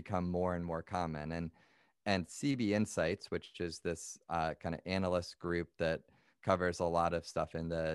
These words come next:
innovation ecosystem, has been cataloging and keeping track of the number of companies worth over a billion dollars for a number of years now. And they just came out with their data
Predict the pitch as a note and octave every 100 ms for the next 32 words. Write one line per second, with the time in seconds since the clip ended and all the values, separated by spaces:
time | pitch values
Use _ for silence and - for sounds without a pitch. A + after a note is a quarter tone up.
0 | - F2+ E2+ E2+ - E2+ E2+ E2+ - D#2
1 | - E2+ E2 F2 _ _ _ _ - G2+
2 | - G2 - _ _ - - A2+ A2+ G2
3 | G2 F#2 F2+ F2+ F2 - G2+ F#2 F2 F2+
4 | F2 - E2 E2 E2+ E2+ E2+ E2+ D#2+ F2+
5 | D#2+ E2 E2 D#2+ - - _ _ F#2+ F#2+
6 | F2+ - F#2 E2+ E2+ E2 E2 D#2+ D#2+ D#2+
7 | D2+ D2+ - D#2 D#2+ D#2+ D2+ D2+ D#2 D#2+
8 | D#2 - A1+ F#2 _ _ _ _ _ _
9 | _ F2+ F#2 F2+ A2 - G#2 F#2 F2+ -
10 | F2+ F2 E2 E2+ E2